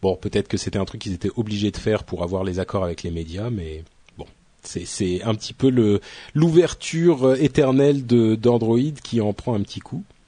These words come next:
Euh, Eric Schmidt à la conférence, euh, D nine, un truc à retenir ou, ou pas ? Si, un petit truc, tiens. Il a parlé du gang des quatre, euh, qui étaient les quatre grandes sociétés qui faisaient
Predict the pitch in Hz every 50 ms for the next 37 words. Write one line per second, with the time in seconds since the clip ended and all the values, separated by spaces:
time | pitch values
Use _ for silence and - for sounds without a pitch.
0 | - - - - - - - - - - _ _ _ - 127 131 135 135 139 -
1 | 190 214 220 220 - - 226 233 240 240 - 190 170 165 160 160 156 156 - -
2 | 160 - - 165 156 165 165 - - - 147 135 135 135 135 131 127 123 143 160
3 | 156 151 151 156 170 185 202 185 131 113 110 123 - 135 131 - - 165 - 170
4 | 160 - - 160 156 156 156 170 190 202 180 160 147 139 139 139 139 139 139 _
5 | _ _ - _ _ _ _ _ _ _ _ _ _ _ _ - - 160 139 127
6 | 147 139 147 175 190 _ _ _ _ _ _ _ _ _ _ _ _ _ _ _
7 | - _ _ - _ _ _ _ - - - - 196 202 208 - - - 180 185
8 | - - 196 - - 202 190 - - 151 135 127 123 - - - - - - 170
9 | 160 165 160 - - 190 180 180 185 196 214 190 160 143 123 123 170 185 202 196
10 | 175 151 139 131 123 - - 160 160 196 - - - - 135 110 101 - - -
11 | - - - - 123 113 117 117 - - 139 135 131 131 165 160 147 131 120 123
12 | - 190 - - - 139 120 123 160 165 170 - - 156 - - - 147 - -
13 | 160 147 143 - - 120 117 - - 135 127 117 120 131 131 131 131 123